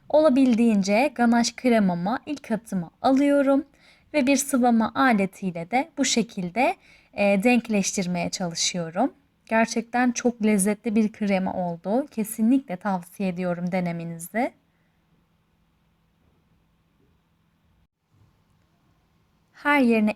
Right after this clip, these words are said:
eşit denk gelinceye kadar bu şekilde bir güzel sıvıyorum ve yerleştiriyorum.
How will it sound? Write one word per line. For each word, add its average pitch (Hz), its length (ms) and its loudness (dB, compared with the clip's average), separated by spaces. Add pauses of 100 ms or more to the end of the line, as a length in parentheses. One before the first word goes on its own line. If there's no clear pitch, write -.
eşit 277 380 -2
denk 214 260 0
gelinceye 226 520 2
kadar 185 420 0
bu 262 80 2
şekilde 208 760 -2 (180)
bir 302 180 0
güzel 185 600 -2
sıvıyorum 180 720 -4
ve 220 80 0
yerleştiriyorum. 180 1200 -2